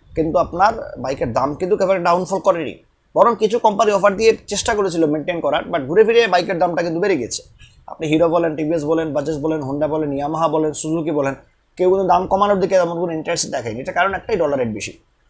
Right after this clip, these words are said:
অন্যদিকে পার্টসগুলোর দামও কমছে না, এর কারণে কিন্তু একটাই ডলার রেট বেশি। এখন বলি আমদানি নিয়ে কাহিনী। একটু আগে যেটা বললাম, আমদানি কমিয়ে ফেললে আমাদের কি হয়ে যাবে? স্টক কমে যাবে, যোগান কমে যাবে, ফলে চাহিদা বেড়ে যাবে। চাহিদা বাড়লে দাম বাড়ে, সেটা আমরা সবাই কম বেশি বুঝি।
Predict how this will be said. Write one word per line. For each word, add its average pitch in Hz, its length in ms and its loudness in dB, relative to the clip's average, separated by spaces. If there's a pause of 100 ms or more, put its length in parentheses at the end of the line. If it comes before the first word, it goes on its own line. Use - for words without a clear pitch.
(240)
অন্যদিকে 202 360 4
পার্টসগুলোর 190 500 2
দামও 208 200 2
কমছে 185 300 -2
না, 214 160 -8
এর 165 140 -4
কারণে 185 320 4
কিন্তু 156 220 -2
একটাই 170 220 -2
ডলার 123 260 0
রেট 107 80 -6
বেশি। 104 260 -10 (640)
এখন 220 260 0
বলি 240 140 6
আমদানি 165 400 -2
নিয়ে 110 180 -8
কাহিনী। 98 220 -14 (880)
একটু 139 220 -2
আগে 214 100 6
যেটা 220 160 8
বললাম, 208 300 4
আমদানি 202 320 2
কমিয়ে 190 260 0
ফেললে 185 240 -4
আমাদের 165 300 -4
কি 175 120 -6
হয়ে 180 140 0
যাবে? 185 220 -4 (840)
স্টক - 340 0
কমে 117 200 -2
যাবে, 90 180 -12
যোগান 143 280 0
কমে 190 200 -2
যাবে, 190 180 0
ফলে 160 200 -2
চাহিদা 135 280 -2
বেড়ে 143 140 -4
যাবে। 180 160 -4
চাহিদা 175 320 4
বাড়লে 202 260 4
দাম 160 260 4
বাড়ে, 175 200 2
সেটা 135 220 -4
আমরা 131 180 -6
সবাই 147 300 -2
কম 104 180 -8
বেশি 95 140 -8
বুঝি। 127 260 2